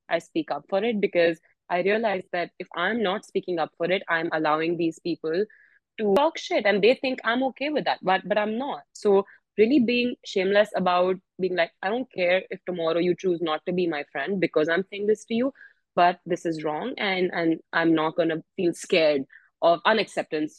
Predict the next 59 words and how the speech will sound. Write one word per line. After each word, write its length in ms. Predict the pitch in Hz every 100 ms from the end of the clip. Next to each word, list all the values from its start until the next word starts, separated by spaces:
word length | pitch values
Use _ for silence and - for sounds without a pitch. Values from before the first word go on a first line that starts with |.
| 147
and 200 | 170 170
not 240 | 160 143
say 180 | - 135
this 220 | 135 139
particular 500 | - 143 147 170 139 -
thing." 180 | - 160
So, 300 | - 175 170 - - _ _ -
you 80 |
know, 120 | 170 214
having 320 | 180 175 185
the 60 | 180
balls 560 | 156 147 151 156 151 _ -
or 160 | 165
the, 180 | 156 151 - -
you 240 | 160 156
know, 220 | 160 175
uh, 260 | 160 135 -
I 120 | 170
call 200 | 170 170
it 100 | 165 170
a 40 | -
power 260 | 156 156
pussy 360 | 156 165 - 160
in 100 | 156
my 180 | 151 156
podcast, 420 | 151 139 - 151 - 185
to 120 | 175
just 400 | 170 170 - -
kind 220 | 170 156
of 180 | 160 160 _ _ _
say 220 | - 190
what 220 | 196 185
you 100 | 196
need 220 | 175 165 185
to 100 | 170
and 160 | 156
not 220 | 151 156 -
be 80 |
scared 340 | 175 - 156 156
of 120 | 151
the 60 | 165
consequences, 720 | 147 147 170 156 143 156 151
because 380 | 160 165 156 - _ _ _ -
if 120 | 185
you 60 | 202
don't 180 | 208
stand 260 | 208 180 180
up 100 | 180
for 100 | 175
yourself, 380 | 170 165 165 160
you 80 | 170
can't 280 | 160 151 151
really 180 | 156 151
expect 380 | - - 143
anyone 340 | 151 147 143 143
else 220 | 135 -
to 120 | 156
stand 300 | - 143 139
up 100 | 123